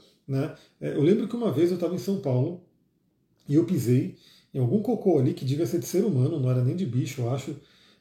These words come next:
mas tava um cheiro tão ruim, tão ruim, que não conseguia tirar aquele cheiro, que eu tava ficando totalmente transtornado por conta do cheiro,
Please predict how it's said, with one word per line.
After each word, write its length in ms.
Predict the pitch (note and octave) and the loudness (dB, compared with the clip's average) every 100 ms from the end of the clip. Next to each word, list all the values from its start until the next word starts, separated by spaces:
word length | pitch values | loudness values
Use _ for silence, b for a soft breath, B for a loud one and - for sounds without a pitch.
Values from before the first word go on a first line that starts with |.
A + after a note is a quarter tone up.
| - | -4
mas 140 | E3+ | 0
tava 180 | A3 A#3 | 0 0
um 60 | |
cheiro 240 | G3+ G#3 G3+ | 2 2 2
tão 240 | - G3+ | 0 0
ruim, 400 | F#3+ D#3+ D3 - - | 0 -2 -4 -6 -4
tão 160 | E3+ | -2
ruim, 400 | F3 D#3 B2+ - - b | -2 0 0 0 -8 b
que 80 | - | -6
não 120 | D#3 | -6
conseguia 400 | C3+ D3+ C#3 D3+ | -4 -6 -2 -4
tirar 260 | E3 D#3 C#3 | -2 -2 -2
aquele 260 | D#3+ D3+ D3 | -2 -2 -4
cheiro, 380 | - C3 D3 B B B - | 0 0 0 B B B -6
que 60 | |
eu 40 | D#3 | 2
tava 180 | F3+ | 2
ficando 380 | F#3+ F#3 F3+ G#3 | 2 0 2 2
totalmente 440 | G3+ G3+ G3+ G3+ - | 2 2 2 0 -2
transtornado 840 | F#3 G#3+ - A#3+ C#3+ B2+ C3 - - | -4 -4 -6 -4 0 0 0 -4 -6
por 160 | G3 | -6
conta 280 | F3+ D3 D#3+ | -2 -4 -4
do 100 | G3 | -6
cheiro, 300 | - B2 A2 | -4 -4 -4